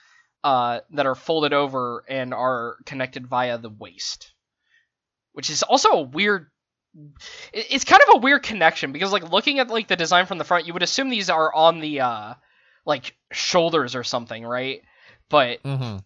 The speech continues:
Speaker 1: they're actually connected on the waist, and then they just pop up backwards like that. Um, and they're just on these, like, little sub arms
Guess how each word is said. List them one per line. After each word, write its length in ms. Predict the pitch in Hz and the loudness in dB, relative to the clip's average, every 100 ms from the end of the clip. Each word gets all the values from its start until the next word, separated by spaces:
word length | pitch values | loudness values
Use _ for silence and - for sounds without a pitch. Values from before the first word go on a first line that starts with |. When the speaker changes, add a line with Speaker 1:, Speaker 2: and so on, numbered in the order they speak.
| - | -6
Speaker 1:
they're 220 | 160 175 | 0 4
actually 280 | 208 214 240 | 4 4 2
connected 360 | - 190 190 175 | 0 0 2 0
on 80 | |
the 80 | 165 | 2
waist, 240 | 147 156 147 | 0 -2 -2
and 140 | 143 | -6
then 80 | 143 | -6
they 80 | 135 | -6
just 200 | 139 - | -10 -4
pop 280 | - 143 143 | 2 2 2
up 240 | 131 _ - | -2 _ -2
backwards 480 | 123 120 95 - 135 | 0 -2 -12 -16 -12
like 160 | 110 | -12
that. 300 | - 107 78 _ _ - _ - | -12 -14 -14 _ _ -20 _ 2
Um, 520 | 147 127 117 117 147 _ _ _ _ _ _ _ _ _ _ _ _ | 4 2 -4 -16 -20 _ _ _ _ _ _ _ _ _ _ _ _
and 120 | 165 175 | -4 -2
they're 80 | |
just 200 | 156 147 | -2 2
on 120 | 170 170 | 4 4
these, 160 | 156 | 0
like, 140 | 147 139 | -6 -4
little 220 | 143 135 | -4 -4
sub 340 | - 147 139 | 0 2 4
arms 500 | 131 123 117 113 - | 2 -2 -6 -10 -12